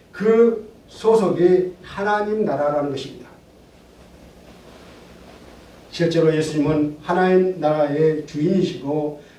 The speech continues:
하나님이심을 우리에게 가르쳐주고 계십니다. 예수님은 우리에게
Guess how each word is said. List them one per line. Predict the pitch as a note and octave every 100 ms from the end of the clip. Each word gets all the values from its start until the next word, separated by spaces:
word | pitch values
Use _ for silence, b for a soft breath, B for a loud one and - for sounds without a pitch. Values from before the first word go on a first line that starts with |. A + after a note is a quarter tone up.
| -
하나님이심을 | - F3+ F#3 F#3 F#3 C#3 C3 B2+ B2+ D3 D3 - B2
우리에게 | B2 A#2+ C3 C#3+ D3+ D#3+ - -
가르쳐주고 | B2+ C3 - C3+ C#3+ C#3
계십니다. | C#3 C3+ A#2+ A#2 - - - - - - - - B1 B1 - - - - - - B B B -
예수님은 | E3 A4+ B3+ B3+ G#3+ G#3+
우리에게 | D#3 G3+ F#3 E3+ F3 - -